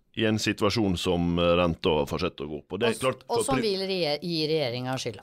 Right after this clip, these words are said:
Speaker 1: Og pri-, for privatøkonomien til folk kan det være ekstremt krevende, og for, for så vidt for næringslivet også, som nå opplever, ja, for eksempel en veldig svak krone. Så er det klart at disse tingene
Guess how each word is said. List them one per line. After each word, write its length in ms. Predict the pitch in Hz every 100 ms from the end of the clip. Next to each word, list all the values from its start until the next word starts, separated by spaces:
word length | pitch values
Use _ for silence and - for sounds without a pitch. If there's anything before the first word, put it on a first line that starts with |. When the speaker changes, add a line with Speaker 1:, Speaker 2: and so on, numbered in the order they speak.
| - 110
Speaker 1:
Og 160 | 110 _ _
pri-, 180 | 135 -
for 160 | 123
privatøkonomien 840 | - 123 135 131 - 85 87 87 82
til 100 | 90
folk 240 | 139 202 - - -
kan 180 | 117 107
det 140 | 110
være 180 | 85 85
ekstremt 520 | 85 - 107 95 80 -
krevende, 580 | 85 87 78 80 165 - - - - -
og 180 | - 170
for, 320 | 160 143 131
for 120 | 151
så 180 | 139 165
vidt 180 | 175 -
for 300 | 117 104 98 _ -
næringslivet 640 | 113 104 107 - 120 101 95
også, 160 | -
som 420 | 82 101 95 92 90
nå 640 | 95 110 110 95 92 - _ _
opplever, 720 | 110 - 92 82 82 85 85 - _ - - - _ _ _
ja, 140 | - -
for 120 | 98
eksempel 440 | 98 104 95 87 - -
en 200 | 98 101
veldig 320 | 98 98 104
svak 440 | - 107 92 - -
krone. 460 | 90 90 117 165 127 _ _ _ _ - _
Så 160 | - 156
er 60 |
det 160 | 135 127
klart 40 | 110
at 320 | 107 - 107
disse 320 | 110 - 131
tingene 480 | - 127 147 95